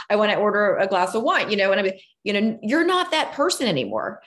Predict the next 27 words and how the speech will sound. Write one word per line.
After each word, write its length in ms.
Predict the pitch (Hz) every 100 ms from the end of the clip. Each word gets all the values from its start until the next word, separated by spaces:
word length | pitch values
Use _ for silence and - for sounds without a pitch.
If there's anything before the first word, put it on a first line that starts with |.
| _ -
You 180 | 220 254
know, 80 |
I 40 | 254
had 160 | 233
to 40 | 226
tell 200 | 277 392
myself, 320 | 190 185 185
"You 180 | 226 277
are 140 | 269
not 340 | 226 214 220 -
the 80 |
person 400 | 285 285 302 233
who 220 | 233 233 226
orders 480 | - 214 247 247 -
wine." 240 | 226 -
No, 280 | 277 247 -
it's, 160 | - 220
like, 200 | 254 254
not 180 | 269 277
an 80 |
option. 400 | 247 269 - 147 - - _
Take 300 | - 269 269
the 100 | 262
option 440 | - 214 220 233 190
off 160 | 175
the 60 | 151
table. 440 | 165 143 - -